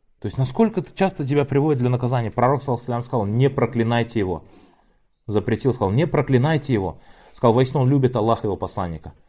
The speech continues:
Вот здесь что у нас непонятка? Пророк, саллаллаху алейхи вассалям, сам сказал, «Аллах проклял того, кто употребляет спиртное» и так далее, и так далее.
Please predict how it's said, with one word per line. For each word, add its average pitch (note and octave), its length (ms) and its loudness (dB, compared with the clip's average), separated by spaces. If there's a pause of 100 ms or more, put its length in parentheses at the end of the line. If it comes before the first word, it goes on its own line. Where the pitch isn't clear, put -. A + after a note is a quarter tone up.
(380)
Вот G#2 160 0
здесь D3+ 160 -2
что D#3 160 -2
у D3 60 0
нас C3 200 -4
непонятка? F#2 540 -8 (500)
Пророк, G3 360 6
саллаллаху E3 540 2
алейхи D#3+ 220 0
вассалям, D#3+ 360 2
сам D#3+ 220 4
сказал, B2 260 2
«Аллах E3 520 8
проклял F3 640 8 (380)
того, F#3 280 8
кто F3+ 200 4
употребляет D#3 680 6
спиртное» F#3 440 0
и - 20 0
так C#3+ 160 0
далее, D#3 180 2
и - 40 -8
так A#2+ 140 0
далее. G2 260 -2